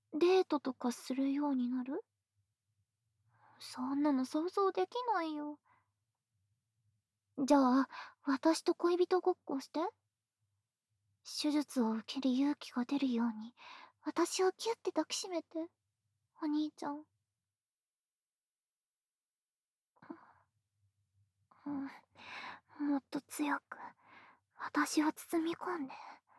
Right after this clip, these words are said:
うん、お兄ちゃん、恋人ってこういう時、キスするんだよね。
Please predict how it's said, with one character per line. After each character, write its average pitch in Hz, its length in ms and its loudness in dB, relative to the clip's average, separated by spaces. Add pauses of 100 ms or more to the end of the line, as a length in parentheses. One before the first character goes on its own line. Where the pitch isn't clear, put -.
(3250)
う 330 60 -8
ん、 302 220 -8 (180)
お - 20 -10
兄 302 300 0
ち - 120 -6
ゃ 277 60 2
ん、 262 100 0 (640)
恋 302 260 -4
人 330 220 2
っ - 40 0
て 349 200 2
こ - 180 4
う 349 60 8
い 359 160 8
う 370 60 4
時、 330 400 2 (180)
キ - 200 0
ス 359 160 -2
す - 180 -2
る 240 60 4 (180)
ん 262 80 -4
だ 247 140 2
よ 214 160 -2
ね。 208 120 -10